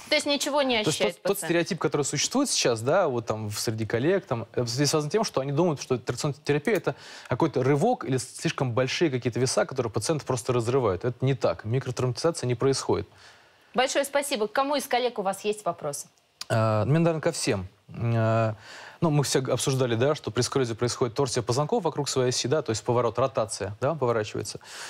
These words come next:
Speaker 2: Значит, на-, но если в моём методе, например, мы с торсией можем бороться путём с-, различных укладок специфических, да, а, то, например, вот как, э, в йоге, как в корсетировании,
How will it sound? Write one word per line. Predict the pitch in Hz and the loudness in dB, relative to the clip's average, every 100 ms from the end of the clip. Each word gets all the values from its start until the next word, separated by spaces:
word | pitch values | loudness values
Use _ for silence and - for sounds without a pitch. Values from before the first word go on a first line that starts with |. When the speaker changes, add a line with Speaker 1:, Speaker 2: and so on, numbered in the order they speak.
| - - - | -14 -16 -2
Speaker 2:
Значит, | 120 110 - - | 0 0 0 0
на-, | 127 | 2
но | 165 | 2
если | 175 165 | 4 2
в | 139 | 2
моём | 165 156 | 0 0
методе, | 156 123 117 | 0 0 -2
например, | 113 123 120 117 | 0 0 0 2
мы | 131 | 0
с | - | 2
торсией | 147 131 131 | 0 0 0
можем | 127 131 123 | 0 0 0
бороться | 120 135 - | 0 0 -2
путём | 107 117 139 120 | -4 -2 -2 -2
с-, | - - | -6 -6
различных | 120 131 131 120 | -2 0 0 0
укладок | 139 185 262 - | 2 2 2 0
специфических, | - - - 127 104 - 113 110 | -6 -6 -4 -2 -2 -2 -2 2
да, | 165 226 - - - - - | 2 0 -6 -16 -16 -8 -2
а, | 120 113 | 0 0
то, | 139 | 0
например, | 131 139 | 0 0
вот | 127 | 0
как, | - 147 123 | -2 -2 0
э, | 127 120 117 | 2 4 2
в | 117 | 4
йоге, | 175 175 131 | 2 2 2
как | 160 - | 0 -2
в | |
корсетировании, | - 120 - - 190 180 139 131 120 | -4 -2 -2 0 2 2 2 0 -2